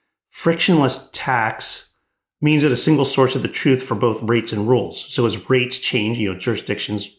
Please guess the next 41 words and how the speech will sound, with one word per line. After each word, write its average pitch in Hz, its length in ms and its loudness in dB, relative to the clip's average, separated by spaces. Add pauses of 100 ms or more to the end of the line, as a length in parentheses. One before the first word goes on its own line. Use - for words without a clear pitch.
(140)
increase 113 400 -4
their 95 120 -4
rates. 95 340 -4
I 98 60 -12
mean, - 120 -16
they 92 80 -10
rarely 90 320 -4
go 90 140 -8
down, 92 320 -2
but 110 80 0
they 95 340 -6
go, - 240 -8
they 98 140 -6
go 98 160 -2
up. 110 400 0 (260)
I 107 80 -4
have 127 220 -2
to - 220 -4 (260)
change 139 360 2
it 110 100 2
in 104 220 -2
X 127 220 -4
number 113 280 -2
of 95 100 -6
systems, - 520 -6
right? 98 260 -4 (380)
So 127 260 2
it's - 320 -6 (400)
having 147 340 0
a 123 60 2
single 123 340 2
tax 127 320 -2
solution 123 340 0
means 117 320 0
one 120 280 0
place 123 320 0
to - 80 -10
update 107 300 -6
the 98 60 -8
rate 107 220 -2
changes, - 560 -10